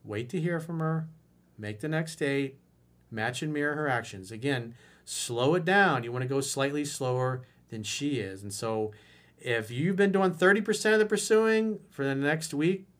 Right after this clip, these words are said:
it needs to back off to twenty percent of the pursuing. The week after that,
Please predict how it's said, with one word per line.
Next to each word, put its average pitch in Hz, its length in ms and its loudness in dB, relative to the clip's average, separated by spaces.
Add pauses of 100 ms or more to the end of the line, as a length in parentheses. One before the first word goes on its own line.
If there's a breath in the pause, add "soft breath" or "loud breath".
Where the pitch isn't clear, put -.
it 120 180 -10
needs 120 320 -6
to 123 100 -6
back 117 520 0
off 127 440 2
to 107 400 -4
twenty 180 240 2
percent 202 300 0
of 196 60 0
the 196 120 2
pursuing. 196 600 0 (520 loud breath)
The 120 80 -12
week 113 200 -4
after 120 240 -2
that, 165 420 4